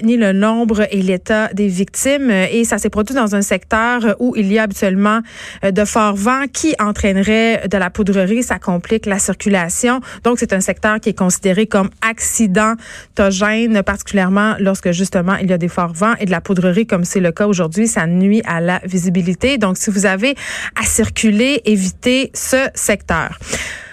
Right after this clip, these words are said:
On parle de la culture de l'intimidation qui régnerait dans les prisons du pays et qui serait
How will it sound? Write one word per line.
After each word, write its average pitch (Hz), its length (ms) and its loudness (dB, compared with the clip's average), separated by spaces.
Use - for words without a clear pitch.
On 254 120 2
parle 370 180 0
de 330 60 2
la 233 120 2
culture 233 380 0
de 233 80 2
l'intimidation 214 720 2
qui 247 180 0
régnerait 226 600 2
dans 208 140 2
les 196 120 0
prisons 220 480 0
du 196 220 -2
pays 226 360 0
et - 60 -4
qui 269 120 -4
serait 320 240 -2